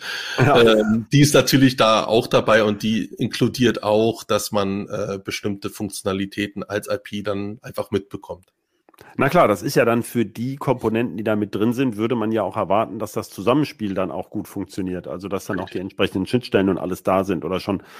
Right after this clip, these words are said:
Speaker 1: so eine Vortestung stattgefunden hat, weil wie ja aus dem Gespräch ja auch sehr deutlich wird, ähm, es steckt ja wahnsinnig viel Aufwand drin und wenn ich dann natürlich jedes Stückchen, was ich selber entwickelt habe, auch selber testen muss,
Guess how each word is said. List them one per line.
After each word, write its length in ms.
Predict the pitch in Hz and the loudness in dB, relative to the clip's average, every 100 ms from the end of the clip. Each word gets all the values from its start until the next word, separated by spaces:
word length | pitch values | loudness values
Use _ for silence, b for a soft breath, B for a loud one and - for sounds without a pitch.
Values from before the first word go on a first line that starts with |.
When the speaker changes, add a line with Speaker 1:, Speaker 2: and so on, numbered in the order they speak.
| B - | B -2
Speaker 1:
so 80 | |
eine 100 | 101 | 0
Vortestung 840 | - - 120 131 117 - 107 101 85 B B B B | 0 4 4 4 0 -2 -2 -2 -2 B B B B
stattgefunden 680 | - 113 - 110 117 104 98 | -2 -2 0 -2 0 0 0
hat, 240 | 95 - | -2 -2
weil 260 | 104 98 95 | 0 0 0
wie 80 | 104 | 2
ja 140 | 113 | 2
aus 180 | 92 110 | 2 0
dem 160 | 113 104 | -2 -4
Gespräch 420 | - 107 113 - | -4 0 0 2
ja 100 | 95 | -2
auch 120 | 90 | -2
sehr 180 | - 101 | -2 0
deutlich 520 | 98 107 - 107 - | 2 2 0 -10 -2
wird, 260 | 98 - - 107 | -2 -2 -8 -6
ähm, 160 | 107 | -4
es 80 | 98 | -6
steckt 240 | - 107 | -10 -2
ja 140 | 117 95 | -2 2
wahnsinnig 480 | 104 123 120 107 - | 2 2 -2 -4 -6
viel 160 | 113 | -6
Aufwand 420 | 101 139 127 110 | -2 0 0 -2
drin 140 | - 110 | -2 -4
und 140 | 113 | -2
wenn 100 | 104 | -4
ich 80 | 107 | -4
dann 140 | 120 | -2
natürlich 420 | 107 104 120 101 110 | -4 -2 -4 -4 -2
jedes 240 | 117 139 | -2 -4
Stückchen, 460 | - 123 - 117 107 | -8 -12 -4 -2 -2
was 160 | - | -4
ich 80 | 110 | -4
selber 320 | 101 127 143 | 0 4 4
entwickelt 400 | 107 - 131 123 | 0 -6 -6 -4
habe, 180 | 117 - | -4 -4
auch 120 | 87 | -4
selber 300 | - 113 107 | 0 2 2
testen 360 | - 143 - 104 | 0 -6 -4 -2
muss, 260 | 104 135 | -2 -4